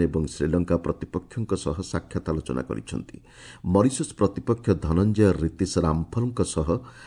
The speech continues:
ଆଲୋଚନା ବେଳେ ଡକ୍ଟର ଜୟଶଙ୍କର ଦୁଇ ଦେଶ ମଧ୍ୟରେ ସ୍ୱତନ୍ତ୍ର ବନ୍ଧୁତ୍ୱପୂର୍ଣ୍ଣ ସମ୍ପର୍କକୁ ଅଧିକ ସୁଦୃଢ଼ କରିବା ନେଇ ଗୁରୁତ୍ୱ ଦେଇଥିଲେ। ଦୁଇ ନେତାଙ୍କ ମଧ୍ୟରେ ଏହା ପ୍ରଥମ ସାକ୍ଷାତ ଆଲୋଚନା ଥିଲା। ମାଳଦ୍ୱୀପର ବୈଦେଶିକ ମନ୍ତ୍ରୀ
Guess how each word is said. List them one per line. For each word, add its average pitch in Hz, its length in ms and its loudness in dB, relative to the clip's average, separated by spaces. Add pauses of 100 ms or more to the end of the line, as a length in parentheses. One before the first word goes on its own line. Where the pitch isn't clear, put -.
(120)
ଆଲୋଚନା 113 480 4
ବେଳେ 82 240 4
ଡକ୍ଟର 82 320 0
ଜୟଶଙ୍କର 90 560 0 (400)
ଦୁଇ 95 320 4
ଦେଶ 151 140 0 (100)
ମଧ୍ୟରେ 90 360 2
ସ୍ୱତନ୍ତ୍ର 117 520 0 (140)
ବନ୍ଧୁତ୍ୱପୂର୍ଣ୍ଣ 92 680 0 (120)
ସମ୍ପର୍କକୁ 90 640 0
ଅଧିକ 85 320 0
ସୁଦୃଢ଼ 95 480 -2
କରିବା 95 320 0
ନେଇ 82 160 0
ଗୁରୁତ୍ୱ - 520 -4
ଦେଇଥିଲେ। - 380 -6 (540)
ଦୁଇ 113 240 8
ନେତାଙ୍କ 139 300 4 (100)
ମଧ୍ୟରେ 85 300 2 (100)
ଏହା 87 180 2 (140)
ପ୍ରଥମ 85 400 -2
ସାକ୍ଷାତ - 440 -4
ଆଲୋଚନା 76 340 0 (100)
ଥିଲା। 67 180 -6 (560)
ମାଳଦ୍ୱୀପର 117 640 4
ବୈଦେଶିକ 87 480 0
ମନ୍ତ୍ରୀ 95 380 2